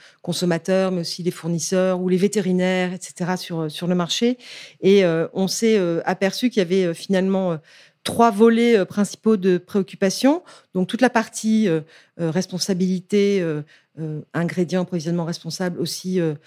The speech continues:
euh, emballage, on pourrait y revenir un peu plus tard. Toute une partie sur les animaux, donc, euh, la nutrition, on l'a évoqué, les produits, et cetera. Et puis toute une partie sur le rôle de l'animal dans la société et les bienfaits des animaux.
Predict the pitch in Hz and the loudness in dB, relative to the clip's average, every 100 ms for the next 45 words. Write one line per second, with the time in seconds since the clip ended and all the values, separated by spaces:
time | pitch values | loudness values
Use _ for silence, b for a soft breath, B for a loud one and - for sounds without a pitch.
0 | b b - 156 - 175 175 180 220 240 | b b -10 -8 -4 0 2 2 2 0
1 | - 156 175 160 175 180 180 156 170 - | -6 -6 -6 -2 -2 0 -2 -4 -8 -10
2 | - 208 247 254 165 b b - 254 247 | -4 0 0 -4 -8 b b -4 0 2
3 | 220 247 - 208 190 180 240 247 240 240 | 2 0 -2 0 2 6 8 8 6 4
4 | 175 165 170 156 147 165 175 185 - 196 | 0 -4 0 0 2 2 0 0 -2 -4
5 | - 196 180 170 170 190 - 196 190 185 | -2 0 0 0 0 -2 2 2 4 0
6 | 185 - 185 175 196 190 - 151 180 208 | -4 -4 -2 -2 -2 -4 -6 -8 -4 -2
7 | - 247 247 254 277 262 254 - 302 - | -2 -2 -4 -2 2 2 2 -2 -4 0
8 | 214 202 196 247 277 233 196 196 202 220 | 2 4 4 2 2 2 0 0 0 0
9 | 233 170 180 175 - 165 180 - 240 247 | -2 -2 -2 -2 -4 -8 -6 0 0 0
10 | B B 226 220 190 226 240 - 240 220 | B B 0 2 4 4 2 0 -2 0
11 | 185 180 160 | 0 0 -2